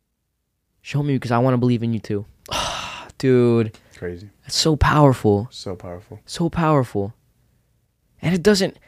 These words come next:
Speaker 1: it doesn't hurt to say that. For, the thing is, for you to be able to get to that level of saying that,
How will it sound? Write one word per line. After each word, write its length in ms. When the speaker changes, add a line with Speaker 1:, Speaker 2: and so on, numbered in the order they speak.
Speaker 1:
it 100
doesn't 220
hurt 420
to 100
say 300
that. 300
For, 320
the 80
thing 200
is, 100
for 160
you 180
to 100
be 120
able 140
to 60
get 120
to 120
that 220
level 380
of 100
saying 420
that, 260